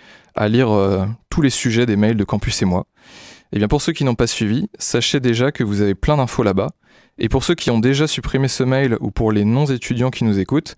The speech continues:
euh, je vais vous donner quelques contacts. Donc déjà un mail, contact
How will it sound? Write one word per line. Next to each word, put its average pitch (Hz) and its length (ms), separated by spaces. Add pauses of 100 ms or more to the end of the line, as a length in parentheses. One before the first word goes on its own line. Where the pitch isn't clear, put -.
(380)
euh, 98 60
je 113 140
vais 143 80
vous 139 160
donner 107 240
quelques 160 260
contacts. - 560 (160)
Donc 101 160
déjà 139 320
un 123 100
mail, 110 360 (500)
contact - 540